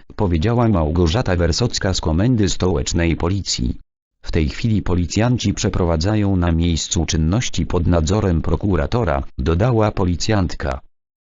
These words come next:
Komenda Stołeczna Policji potwierdziła, że to najprawdopodobniej zwłoki zaginionej dwadzieścia trzy latki z Gocławia.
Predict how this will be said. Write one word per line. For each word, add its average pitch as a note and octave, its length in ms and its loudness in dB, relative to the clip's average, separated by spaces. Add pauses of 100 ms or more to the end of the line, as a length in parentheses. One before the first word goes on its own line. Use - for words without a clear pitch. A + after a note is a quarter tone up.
(580)
Komenda G#2+ 460 2
Stołeczna D2 560 0
Policji E2+ 600 0
potwierdziła, D#2+ 720 -2 (240)
że F2+ 140 -2
to G2+ 140 2
najprawdopodobniej E2+ 1200 0
zwłoki E2 580 -2
zaginionej G#2 600 2
dwadzieścia D#2+ 560 0
trzy - 180 -2
latki A#2 420 0
z E2+ 100 0
Gocławia. D2+ 680 -2